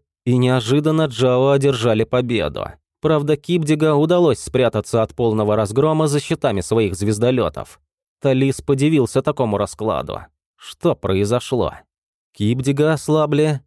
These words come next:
или контролирующей этот сектор особи Джао удалось найти способ, как победить Кибдига? Если это так,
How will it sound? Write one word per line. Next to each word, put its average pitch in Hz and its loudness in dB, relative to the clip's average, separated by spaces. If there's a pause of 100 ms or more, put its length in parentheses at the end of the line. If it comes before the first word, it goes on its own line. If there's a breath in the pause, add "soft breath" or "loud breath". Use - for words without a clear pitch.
(240)
или 127 2
контролирующей 127 0
этот 123 -4
сектор 123 0
особи 123 0
Джао 123 0
удалось 143 0
найти 110 -2
способ, - -4
как - -4
победить 120 -2
Кибдига? 80 -4 (420)
Если 110 0
это 101 -4
так, - -6